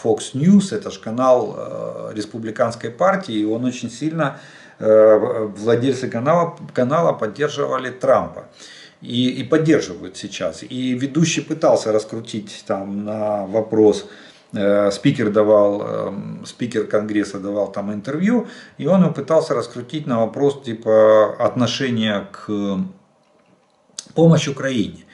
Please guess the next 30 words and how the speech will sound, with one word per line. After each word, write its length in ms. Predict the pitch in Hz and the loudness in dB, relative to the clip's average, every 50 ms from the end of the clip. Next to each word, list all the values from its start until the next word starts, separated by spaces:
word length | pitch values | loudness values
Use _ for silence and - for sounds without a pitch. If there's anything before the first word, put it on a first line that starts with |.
| - - - - - - - _ | -20 -20 -20 -20 -20 -20 -18 _
Давать, 320 | 113 117 127 139 131 123 123 | 0 2 4 4 4 4 2
не 100 | 123 120 | 0 0
давать, 500 | 117 139 165 202 220 240 - - - - 131 | 2 4 4 6 4 4 2 -2 -8 -14 -14
и, 480 | 127 117 113 113 110 107 104 104 101 98 98 - - - - - - | -12 -12 -8 -6 -4 -4 -4 -4 -6 -8 -10 -12 -14 -16 -18 -18 -16
и, 500 | - 131 113 117 123 117 117 117 110 107 113 127 127 - 123 | -10 -6 -2 0 2 2 0 0 -2 -6 -8 -12 -12 -8 -8
э, 80 | 113 117 117 104 | -8 -8 -8 -6
поч-, 280 | - - 127 - - - | -6 -4 -4 -4 -4 -2
почему, 340 | - 139 135 - 151 147 151 | -2 -2 0 2 2 4 6
если 300 | 147 143 135 139 - 135 | 6 4 4 2 0 -2
давать, 320 | 120 123 139 160 170 165 160 | 0 2 2 2 2 2 0
то 80 | 131 | -6
почему. 440 | 120 - 127 - - 117 104 95 92 - - - - - - - - - - - - | -12 -12 -12 -10 -10 -8 -10 -10 -12 -14 -20 -20 -20 -20 -20 -20 -20 -20 -20 -14 -8
Вот. 320 | 113 101 104 101 185 - | -2 0 0 0 0 0
И 60 | 170 214 | 2 4
он 180 | 262 285 277 | 6 6 6
объяснил, 500 | 247 208 208 208 - - 196 190 160 143 | 6 4 4 2 2 2 4 4 4 4
он 80 | 143 139 | 2 0
сказал, 340 | - - 160 156 175 180 180 | 0 -4 -2 0 0 0 -2
что 600 | - - - 127 123 123 123 120 117 - - 113 | -4 -8 -6 -4 -2 0 0 0 0 -2 -2 -2
надо, 340 | 113 143 151 139 101 90 98 | 0 2 2 2 2 2 2
это, 380 | 107 110 104 - 135 123 123 123 | 2 2 2 0 -2 -2 -2 -2
это 200 | 147 143 - 143 | -2 0 2 2
вопрос 380 | 135 131 131 - 165 170 160 - | 2 2 0 2 0 0 0 0
национальной 560 | 123 107 - - 117 117 123 120 117 110 107 | -4 -6 -6 -6 -4 -2 0 0 0 -2 -4
безопасности. 800 | 104 104 95 92 95 95 95 92 - - - - - - - 110 | -6 -6 -8 -8 -8 -8 -8 -12 -12 -14 -16 -20 -20 -18 -16 -12
Так 160 | 107 120 - | -10 -6 0
вот, 160 | 196 214 208 | 2 2 2
второй 400 | 202 - - 190 180 180 165 151 | 2 2 2 4 6 6 4 4
пример. 440 | - 123 117 107 104 101 95 92 90 | 2 -2 -4 -2 -2 -2 -2 -2 -4
Нью-Джерси. 840 | 98 123 135 147 147 - - 147 156 131 113 - - - - - - | -4 0 2 2 2 2 2 4 4 4 4 2 -2 -8 -14 -16 -18